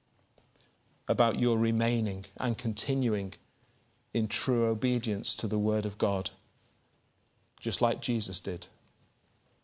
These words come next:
and loving just like Jesus loved. Now, you'll have plenty of failures that other people might point to. But if those failures are truly confessed,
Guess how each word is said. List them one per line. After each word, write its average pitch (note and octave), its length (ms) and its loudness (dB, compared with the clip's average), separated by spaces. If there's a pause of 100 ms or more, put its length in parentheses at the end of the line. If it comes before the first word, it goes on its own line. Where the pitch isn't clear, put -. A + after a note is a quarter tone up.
(500)
and A2 160 0
loving G#2 480 0 (840)
just - 240 0
like A#2 200 2
Jesus G2+ 420 -2
loved. B2+ 380 -6 (2000)
Now, A2+ 80 4
you'll C3 240 4
have C3 180 0
plenty C3+ 380 2
of A2+ 80 0
failures A2 680 0
that A#2 100 2
other A#2+ 240 0
people B2 400 -2
might A2 260 -2
point A2 300 -4
to. F#2 220 -2 (1900)
But A2 100 4
if B2+ 160 2
those C#3+ 260 4
failures C3 520 2
are A2+ 140 2
truly A#2+ 420 2
confessed, - 800 -2